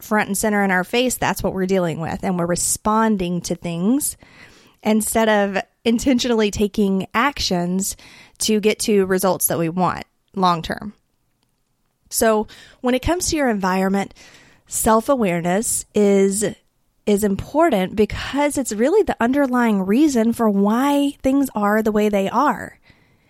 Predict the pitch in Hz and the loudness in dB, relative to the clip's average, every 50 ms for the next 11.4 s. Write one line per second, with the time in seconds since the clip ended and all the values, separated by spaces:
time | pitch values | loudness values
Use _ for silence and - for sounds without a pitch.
0 | _ _ _ - 208 233 285 403 453 320 240 254 311 370 294 240 233 220 226 262 | _ _ _ 2 2 4 4 4 2 2 2 2 2 4 4 4 4 2 2 2
1 | 294 359 359 311 302 294 - - 233 220 208 - 208 202 196 185 175 180 185 190 | 2 2 2 2 0 -2 -2 -2 -2 -2 -2 0 0 0 0 2 0 0 -2 -2
2 | 170 151 - - - 180 143 82 - - 190 196 208 - - - - - 262 269 | -2 -4 -4 -4 -2 -2 -2 -2 -2 -2 0 0 0 0 -2 -6 0 2 4 4
3 | 269 262 262 269 269 269 269 262 262 269 277 - - 196 196 196 190 196 202 214 | 4 4 4 4 4 4 4 2 0 0 -2 -2 -2 0 2 2 2 2 2 2
4 | 220 220 220 214 214 - - 220 208 202 202 196 202 202 - - - - - - | 2 2 2 0 0 0 2 2 4 4 4 4 2 0 -4 -12 -20 -20 -20 -20
5 | - - _ - 202 226 233 240 233 226 226 220 196 196 196 196 196 202 196 - | -20 -12 _ 0 2 4 6 6 6 6 4 4 4 2 4 4 4 2 2 0
6 | 214 202 202 220 214 226 247 254 - - - 233 247 247 240 - _ _ _ _ | -2 0 0 2 2 2 2 2 0 -4 -2 -2 0 -2 -2 -6 _ _ _ _
7 | _ 233 247 269 294 294 277 320 311 - 254 226 214 208 214 202 - - 220 196 | _ 0 2 2 2 2 2 0 0 2 2 4 4 4 2 0 0 -2 0 0
8 | 202 196 190 196 190 - - - - - - - - 214 220 240 262 - - 247 | 2 2 2 0 0 -4 -16 -20 -20 -20 -20 -4 0 2 4 4 2 2 2 2
9 | 226 208 196 180 175 190 226 269 240 214 175 165 - 190 180 175 180 180 175 170 | 2 2 2 2 2 2 2 2 2 2 0 2 2 2 2 2 2 0 -2 -2
10 | - - 190 180 - 165 165 - - 165 - - - - 175 151 - 180 180 180 | -2 -2 -4 -4 -4 -6 -8 -6 -6 -6 -6 -4 -4 -4 -4 -4 -6 -8 -4 -2
11 | 185 170 127 90 - - 202 214 | -2 -2 -2 -4 -6 -8 -10 -12